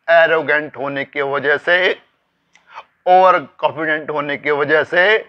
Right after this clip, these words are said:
वो अक्सर गलती कर बैठता है और जितनी उसे सफलता की उम्मीद होती है,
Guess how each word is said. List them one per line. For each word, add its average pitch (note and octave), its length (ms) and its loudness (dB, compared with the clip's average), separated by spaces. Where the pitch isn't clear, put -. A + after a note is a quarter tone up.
वो D3 160 -2
अक्सर E3+ 420 2
गलती F3 640 -2
कर D#3+ 180 0
बैठता C#3+ 440 0
है A2+ 420 -4
और D3+ 200 2
जितनी D#3+ 400 -4
उसे F3 260 -2
सफलता D3+ 540 0
की D#3 200 -6
उम्मीद D3 240 -6
होती C3+ 340 -4
है, D#3 220 4